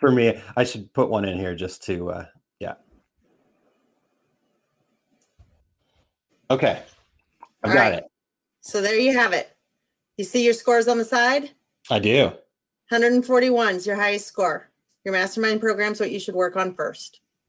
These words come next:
Speaker 1: There we go. Well, perfect. <laughs>
Speaker 2: Does that match your gut? Or was your gut leaning towards? So what I have found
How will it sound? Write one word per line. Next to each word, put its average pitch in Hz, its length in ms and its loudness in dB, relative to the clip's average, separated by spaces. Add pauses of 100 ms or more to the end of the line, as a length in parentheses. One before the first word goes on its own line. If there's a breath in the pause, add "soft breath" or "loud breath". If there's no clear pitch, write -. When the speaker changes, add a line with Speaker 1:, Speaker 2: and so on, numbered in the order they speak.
(520)
Speaker 1:
There 110 120 4
we 110 80 4
go. 135 260 6
Well, 120 420 2
perfect. 160 500 2 (300 soft breath)
<laughs> - 160 -4
Speaker 2:
Does 220 180 6
that 220 200 4
match 240 300 0
your 233 100 0
gut? 233 380 0 (340)
Or 240 140 4
was 240 180 6
your 247 100 4
gut 233 220 2
leaning 247 300 4
towards? 233 340 2 (240 soft breath)
So 269 260 4
what 240 220 2
I 277 180 2
have 381 220 2
found 339 460 -2